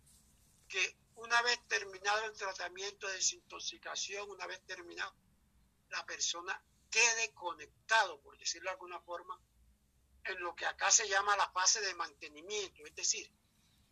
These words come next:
él está en abstinencia, está sobrio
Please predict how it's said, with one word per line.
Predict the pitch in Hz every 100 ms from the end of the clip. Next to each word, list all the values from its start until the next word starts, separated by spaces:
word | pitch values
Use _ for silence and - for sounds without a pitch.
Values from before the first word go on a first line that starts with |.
| _ _
él | - 214
está | 208 - 196
en | 202
abstinencia, | 202 - - 180 226 262 - 240 - _ - - _ - -
está | - - 202
sobrio | 196 226 240 240 254 247